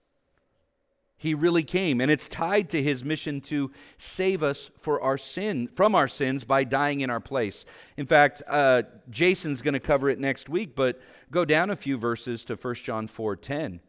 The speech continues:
Here's where we see the connection to righteousness.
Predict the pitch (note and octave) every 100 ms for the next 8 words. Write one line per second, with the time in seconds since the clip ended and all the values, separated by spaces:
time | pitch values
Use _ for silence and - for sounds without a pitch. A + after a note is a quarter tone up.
0 | _ _ _ _ A2+ E3 F3 D3+ B2+ A#2
1 | - C3 A#2 - A#2 A2+ C#3 - B2 G2+
2 | - A2 G2+ F#2 F2+ _ _ _ _ G2
3 | G#2+ C#3 - D#3+ G#2 - F2 G2 - -